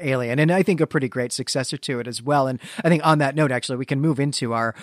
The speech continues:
our final assessment of this book, the, the strengths and weaknesses segment that I, I do on the, the, the solo Atoz episodes. We've actually pointed out a lot of weaknesses as we've gone.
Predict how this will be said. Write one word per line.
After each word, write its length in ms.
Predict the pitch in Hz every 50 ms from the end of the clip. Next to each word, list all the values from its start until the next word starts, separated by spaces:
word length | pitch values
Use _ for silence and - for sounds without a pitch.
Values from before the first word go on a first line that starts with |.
| - - -
our 80 | 220
final 340 | 180 - 262 240 214 170 147
assessment 500 | 139 123 - 143 131 - - 143 135 123 -
of 240 | 127 120 120 110
this 240 | 117 127 120 - -
book, 400 | - 123 110 123 120 113 - -
the, 240 | 127 120 120 113 113
the 100 | 110 123
strengths 340 | - - - 147 143 - -
and 140 | 127 120 117
weaknesses 520 | 135 127 - - 131 - - 123 110 - -
segment 400 | - - 107 110 - 117 113 113
that 100 | - 120
I, 160 | 117 117 123 127
I 100 | 123 117
do 220 | 107 - 127 120 117
on 140 | 117 113
the, 180 | 110 117 117 120
the, 140 | 123 139 131
the 220 | 117 131 123 117 - - 170
solo 600 | - - - 175 160 156 147 139 135 127 123 117 - - - - - 139 -
Atoz 460 | - 139 135 - - 123 120 120 - -
episodes. 560 | - 117 - 131 - - 131 123 120 117 113 - - - 143
We've 140 | 269 285 277
actually 260 | 285 208 - 180 143
pointed 280 | - 160 156 135 123 127
out 180 | 127 131 139 -
a 120 | 127 127
lot 200 | 120 117 117 117
of 120 | 117 104
weaknesses 540 | 120 120 113 139 135 - - 131 113 104 -
as 380 | - - 120 117 117 113 - -
we've 380 | 117 120 117 113 113 107 - - _ _ - 143
gone. 440 | 123 147 135 131 127 131 139 139 113